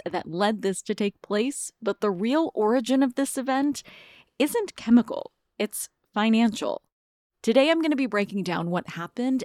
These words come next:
and what it has to do with the railroad industry. So to start, let's take a look at the industry by the numbers. Every year across the country, U S freight rail cars move an average of one point seven billion tons of raw materials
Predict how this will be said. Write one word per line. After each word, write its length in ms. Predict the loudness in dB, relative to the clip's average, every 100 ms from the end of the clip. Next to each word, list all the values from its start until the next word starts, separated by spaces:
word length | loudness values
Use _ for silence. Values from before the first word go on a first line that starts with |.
| -4
and 200 | -6 -2
what 160 | -2
it 120 | -2
has 220 | -4 -6 -4
to 120 | -6
do 220 | -2 -2
with 180 | -2 -4
the 100 | -6
railroad 520 | -4 -8 -4 -6 -6
industry. 600 | -8 -8 -10 -10 -10 -10 -12 _ -20 -20 -20 -20 _
So 260 | -2 0 0
to 120 | -2
start, 380 | -2 2 2 2 0
let's 280 | 2 2
take 180 | 2 2
a 40 | 4
look 180 | 2
at 100 | 2
the 60 | -2
industry 440 | -6 -8 -6 -4
by 240 | -4 -4 -4
the 100 | -4
numbers. 720 | -4 -6 -8 -12 -10 -12 -14 _ _ 0
Every 360 | 2 2 0
year 280 | 2 4 4
across 360 | 2 -2 -6 -6
the 120 | -10
country, 500 | -8 -10 -6 -6 -2
U 200 | 0 2
S 120 | 0
freight 400 | -2 -2 0 0 -4
rail 320 | -4 0 0
cars 460 | -2 -4 -4 -4 0
move 240 | 2 2
an 80 | 0
average 400 | 2 0 2 2
of 160 | 2 -2
one 220 | 0 0
point 260 | 0 -4 -2
seven 360 | 0 0 0
billion 480 | 0 0 2 2 0
tons 360 | -2 -4 -2 -2
of 180 | -4 -4
raw 280 | 0 2
materials 600 | 2 0 0 2 2 0